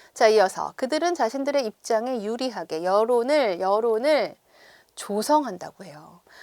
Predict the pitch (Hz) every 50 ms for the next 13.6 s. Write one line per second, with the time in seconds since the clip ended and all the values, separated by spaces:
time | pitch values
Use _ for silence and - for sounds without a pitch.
0 | - - - - 277 - - 311 302 294 285 294 277 285 294 - - 349 330 269
1 | 226 214 214 214 208 - - 196 190 196 190 202 233 302 370 415 392 - - 190
2 | 190 202 - 262 254 240 226 180 - 170 170 175 185 220 233 - 277 254 262 262
3 | - - - - - 240 208 - - - - - - - _ _ _ _ - -
4 | - - - - - 226 226 254 302 294 262 262 302 415 370 247 202 196 220 240
5 | 247 254 - - 269 254 208 185 185 190 196 208 196 196 - 254 262 - - 277
6 | 277 349 359 359 339 294 - 196 - 160 156 170 190 - 247 254 - - 285 240
7 | - _ - - _ _ _ _ _ _ _ _ - - - - - - - -
8 | - - 269 240 240 262 269 262 247 - 233 196 180 185 202 - - - 359 381
9 | 403 403 370 - 349 349 339 330 330 320 294 285 285 277 269 - 294 285 - -
10 | 226 226 226 - 269 269 269 - 262 262 262 233 202 190 208 226 254 247 277 269
11 | 269 240 214 202 - - 247 254 240 233 226 - 220 220 220 214 - - 208 214
12 | 233 240 247 247 240 262 269 - - _ - - - _ _ - 254 240 - -
13 | 311 311 - 269 269 254 254 262 262 - -